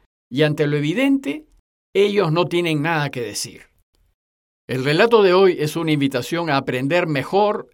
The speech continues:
el modo de proceder de Jesús, pues busca enseñarnos que por encima de la ley y de cualquier otra norma de los hombres está la vida y la salud de las personas,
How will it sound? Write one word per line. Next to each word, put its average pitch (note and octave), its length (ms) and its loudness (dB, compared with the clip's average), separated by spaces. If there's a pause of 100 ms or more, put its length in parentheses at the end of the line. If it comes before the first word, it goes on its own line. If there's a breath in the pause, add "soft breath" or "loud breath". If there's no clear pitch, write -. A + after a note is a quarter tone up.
el B2 160 -4
modo E3 340 2
de D#3 120 0
proceder B2+ 520 -4
de B2 120 -6
Jesús, - 580 -14 (680)
pues D#3 160 6
busca B3 260 0
enseñarnos G3 580 -2
que D3 120 -4
por C#3 180 -4
encima G#3 340 -4
de F3+ 140 -2
la C#3+ 120 -2
ley D3 460 -4
y C3+ 140 0
de C#3 140 -2
cualquier C#3 500 -2
otra G3+ 320 -2
norma F3 420 -2
de D#3+ 120 -2
los C#3+ 300 -6
hombres C#3+ 720 -4 (500)
está E3 280 -4
la D3+ 140 -2
vida C#3 480 -2 (100)
y C3 100 -4
la B2 120 -4
salud C3+ 340 -4
de C3+ 120 -4
las C3 140 -6
personas, A#2+ 800 -10